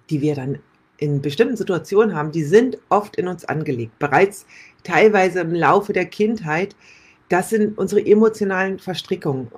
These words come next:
das ist unser emotionales Gefahr, äh, emotionales Erfahrungsgedächtnis. Und jetzt gebe ich mal ein Beispiel aus deinem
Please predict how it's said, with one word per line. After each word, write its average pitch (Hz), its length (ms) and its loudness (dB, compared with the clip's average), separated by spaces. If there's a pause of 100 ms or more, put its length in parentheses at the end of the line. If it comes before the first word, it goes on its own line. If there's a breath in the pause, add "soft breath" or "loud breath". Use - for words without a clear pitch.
das 151 160 -6
ist 165 140 -12
unser 196 340 -4
emotionales 202 640 0
Gefahr, 165 540 -6 (220)
äh, 151 200 2 (300)
emotionales 180 760 2
Erfahrungsgedächtnis. 143 1300 -8 (340 loud breath)
Und 170 360 -2 (840 soft breath)
jetzt 185 200 4
gebe 262 100 2
ich 277 80 -2
mal 269 80 2
ein 214 80 6
Beispiel 220 380 2
aus 196 200 -4
deinem 196 440 0